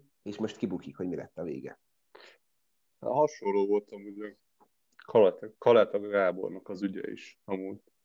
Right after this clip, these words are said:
Speaker 2: Annyi különbséggel, hogy ugye, ahogy említett Jóci, hogy a papoknál előfordult néha-néha, hogy az ilyen pedofil botrány volt, de szerintem az nem szólt ekkorát.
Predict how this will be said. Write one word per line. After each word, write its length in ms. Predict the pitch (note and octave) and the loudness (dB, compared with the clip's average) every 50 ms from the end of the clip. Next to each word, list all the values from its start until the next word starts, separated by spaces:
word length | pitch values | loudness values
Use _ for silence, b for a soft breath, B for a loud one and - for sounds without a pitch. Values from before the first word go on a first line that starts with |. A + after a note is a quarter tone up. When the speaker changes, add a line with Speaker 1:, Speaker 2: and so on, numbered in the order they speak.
| _ - _ _ _ | _ -20 _ _ _
Speaker 2:
Annyi 360 | - G#2+ G2 F#2 F#2 F#2+ - _ | 4 6 6 6 4 0 -4 _
különbséggel, 680 | - G#2+ G#2+ G#2 - - - A2 G#2 G#2 G#2+ G#2+ G2+ | 4 6 6 6 4 2 4 6 8 10 10 10 10
hogy 120 | G2+ G2+ G#2 | 10 8 6
ugye, 320 | G2+ G2+ G2+ G#2 G2+ G2+ - - _ _ - - _ | 6 8 8 8 8 6 2 -6 _ _ -20 -12 _
ahogy 160 | G2 G2 G2 | 0 4 6
említett 560 | G2 F#2+ F#2 F2+ E2+ - F#2 F#2 - - - _ | 6 6 6 4 4 4 2 2 2 -4 -14 _
Jóci, 520 | - G2 G2 - - - - G2+ G2 - _ _ _ _ _ _ _ _ _ _ _ _ _ | 2 2 2 2 0 -2 -2 -2 -2 -2 _ _ _ _ _ _ _ _ _ _ _ _ _
hogy 220 | _ - - G2 G2 | _ 2 6 10 10
a 280 | F#2+ F2+ - - - _ _ _ _ _ _ | 10 8 6 0 -10 _ _ _ _ _ _
papoknál 580 | - G2+ F#2 - - G2 - - - G2 G2+ G2+ | 2 2 2 4 2 2 2 4 4 6 8 8
előfordult 760 | G2+ G#2 G#2+ G#2 G#2 - - A2 G#2+ G#2+ G#2+ A2 A2 G#2+ - | 8 8 6 4 2 4 8 8 8 10 10 8 6 6 4
néha-néha, 600 | - A2+ A2 G#2+ G#2+ G#2+ G#2+ A2 A2 G#2+ G#2+ G#2 G#2 | 4 4 4 6 6 4 6 6 6 6 6 6 4
hogy 240 | G#2 G#2 G2+ - - _ _ _ _ _ _ _ _ _ - - | 2 -2 -6 -8 -16 _ _ _ _ _ _ _ _ _ -6 -2
az 200 | A2 G2+ G2 G#2 | -2 0 2 2
ilyen 180 | F#2+ F#2+ G2 | 0 0 2
pedofil 540 | - G2+ G2 F#2+ F#2 F2+ - - - G2 F#2+ | 2 2 4 4 2 -2 -4 -4 -4 -4 -2
botrány 460 | F2+ F#2+ F2+ - - - F#2+ F#2+ G2 | 0 -2 -2 -2 0 0 0 0 2
volt, 200 | G2+ G#2+ A2 A2 | 6 6 6 6
de 80 | A2+ A2 | 6 4
szerintem 480 | A2+ - B2 B2 B2+ B2+ B2 D3 C#3+ | 4 6 6 6 6 4 0 0 2
az 100 | D3 D#3 | 2 2
nem 180 | F3 F#3+ C3 F2+ | 4 4 2 2
szólt 420 | - - - - F2+ F2 - - | 0 -4 0 4 4 4 4 2
ekkorát. 720 | - - - - - - - - - - - _ - - | -2 -6 -6 -8 -10 -10 -8 -6 -6 -10 -10 _ -20 -20